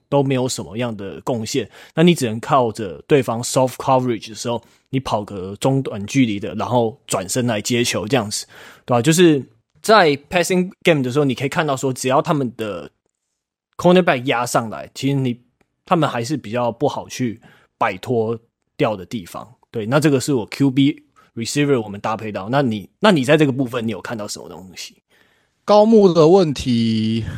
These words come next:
Speaker 2: 基本上他，他，他 dream ball 跟 rice ball 的问题一模一样，我看完就是觉得，哦，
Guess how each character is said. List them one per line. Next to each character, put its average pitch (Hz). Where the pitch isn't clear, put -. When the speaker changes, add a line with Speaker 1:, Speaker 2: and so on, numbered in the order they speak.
Speaker 2:
基 220
本 220
上 170
他， 185
他， 196
他 185
dream 170
ball 156
跟 135
rice 135
ball 139
的 120
问 127
题 113
一 117
模 104
一 95
样， 95
我 117
看 139
完 107
就 117
是 120
觉 110
得， 104
哦， 107